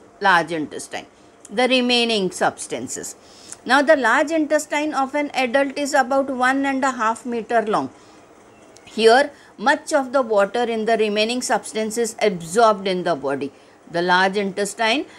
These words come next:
absorbs the maximum amount of water.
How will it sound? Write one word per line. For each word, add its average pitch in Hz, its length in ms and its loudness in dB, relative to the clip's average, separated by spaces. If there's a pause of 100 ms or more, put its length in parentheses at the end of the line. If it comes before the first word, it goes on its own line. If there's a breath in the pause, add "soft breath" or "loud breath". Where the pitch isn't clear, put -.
(340 loud breath)
absorbs 190 680 2
the 240 180 -2
maximum 214 1200 0
amount 190 480 -2
of 202 220 0
water. 151 420 -2